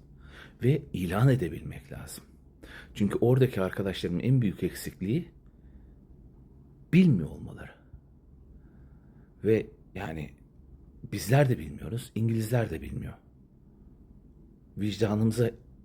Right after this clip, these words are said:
bakmamız lazım biraz. Eli taşın altına koymamız lazım. Evet, cebimize belki çok fazla para olmayabilir ya da çok para olabilir. Ama vicdanen de bizim kendi insanlarımıza belli ölçüde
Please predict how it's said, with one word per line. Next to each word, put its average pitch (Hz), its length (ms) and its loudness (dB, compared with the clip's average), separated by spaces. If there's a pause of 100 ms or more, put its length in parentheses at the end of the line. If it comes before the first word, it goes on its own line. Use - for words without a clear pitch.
(640)
bakmamız 98 540 -2
lazım 67 360 -6
biraz. - 340 -12 (1000)
Eli 117 460 0
taşın 117 320 0
altına 107 360 0
koymamız 95 580 0
lazım. 73 340 -8
Evet, 135 260 0
cebimize 117 420 0
belki 113 200 -2
çok - 220 -8
fazla 117 300 2
para 117 160 4
olmayabilir 110 480 0
ya 80 120 -4
da 92 120 -2
çok 156 260 2
para 80 180 -2
olabilir. - 420 -14 (500)
Ama 104 220 -2
vicdanen 110 540 2
de 123 120 -2
bizim 117 200 0
kendi 120 320 0
insanlarımıza 92 800 -2
belli 95 220 0
ölçüde 120 380 -2